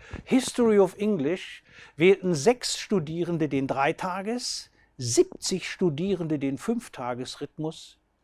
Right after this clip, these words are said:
und dreiundzwanzig den normalen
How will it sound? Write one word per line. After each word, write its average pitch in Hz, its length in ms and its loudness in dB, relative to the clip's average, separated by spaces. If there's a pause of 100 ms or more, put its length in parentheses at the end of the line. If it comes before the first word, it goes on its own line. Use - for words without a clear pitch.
(460)
und 143 320 2 (100)
dreiundzwanzig 151 1040 0
den 135 180 -4
normalen 117 720 -4